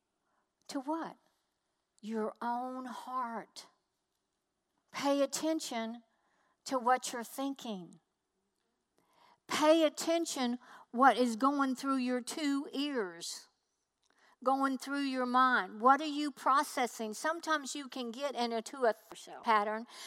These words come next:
and you're, you've drowned yourself before you even recognize that you've drowned yourself.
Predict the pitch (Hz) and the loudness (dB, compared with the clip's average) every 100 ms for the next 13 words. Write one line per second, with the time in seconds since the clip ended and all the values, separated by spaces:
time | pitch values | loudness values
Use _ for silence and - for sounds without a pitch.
0 | - 233 247 247 240 233 - 240 240 226 | -4 0 2 2 2 0 -2 -6 -6 -4
1 | 220 277 320 294 220 208 196 247 233 247 | -2 -2 -2 -4 -4 -4 -2 4 4 2
2 | 233 - 240 240 240 233 226 240 302 311 | -8 -2 -2 -2 -6 -6 -6 0 2 2
3 | 311 220 196 202 226 240 226 - 247 220 | 2 4 4 4 0 -2 -4 -6 -10 -4
4 | 247 294 233 175 170 165 180 143 | -4 -4 -8 -10 -14 -16 -16 -18